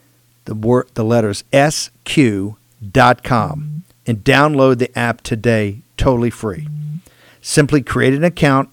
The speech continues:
and begin your search. You can also list your business for free, so your local community can start to support you. We can't always change the world, but we can change how and where we spend our hard-earned dollars.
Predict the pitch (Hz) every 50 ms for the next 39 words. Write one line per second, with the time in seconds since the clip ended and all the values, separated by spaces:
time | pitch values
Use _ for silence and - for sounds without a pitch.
0 | _ - 107 104 101 95 110 107 110 117 120 117 - - 123 92 - - - -
1 | - _ _ _ _ _ _ _ _ _ _ _ 110 101 117 110 107 113 120 -
2 | - 151 147 143 156 151 - - 175 160 131 120 160 180 180 175 170 147 - -
3 | 104 - - - - - - _ _ _ _ _ _ _ _ _ _ _ _ _
4 | _ - - - 120 113 113 113 113 110 123 139 143 - - 156 139 - - -
5 | 127 127 127 131 131 123 123 127 117 - - - 113 - - - 131 120 123 117
6 | - - 107 - - 107 - - 120 110 107 107 101 98 98 87 80 - _ _
7 | _ _ _ _ _ _ _ _ _ _ _ _ _ _ _ _ _ _ 127 123
8 | - - 185 180 180 - - 160 165 165 165 160 151 - - - 156 143 139 127
9 | 110 123 117 110 113 110 101 85 82 - - - _ _ _ _ _ _ _ _
10 | _ _ _ _ - 113 110 117 104 - - 151 139 139 139 - - 139 131 127
11 | 117 - - - 151 143 135 123 113 107 107 - - 113 110 107 117 123 123 120
12 | 117 113 120 113 110 107 - - - - 127 120 113 104 101 104 101 - _ -
13 | 107 107 - - - 113 117 113 107 - _ 110 107 104 101 95 101 98 95 92
14 | 82 - - - - -